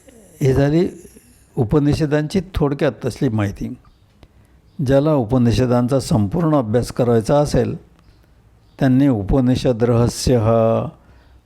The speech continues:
गुरुदेव रानड्यांचा ग्रंथ जरूर अभ्यासावा. तसंच गोरख प्रेसची, अ,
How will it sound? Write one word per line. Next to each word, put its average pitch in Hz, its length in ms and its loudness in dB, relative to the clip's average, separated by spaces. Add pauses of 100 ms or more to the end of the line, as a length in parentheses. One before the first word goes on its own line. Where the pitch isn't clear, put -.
(140)
गुरुदेव 139 420 4
रानड्यांचा 123 640 2
ग्रंथ 113 340 0
जरूर 120 400 0
अभ्यासावा. 110 580 0 (1000)
तसंच 139 320 0
गोरख 120 320 2
प्रेसची, 151 1000 0 (840)
अ, 131 400 2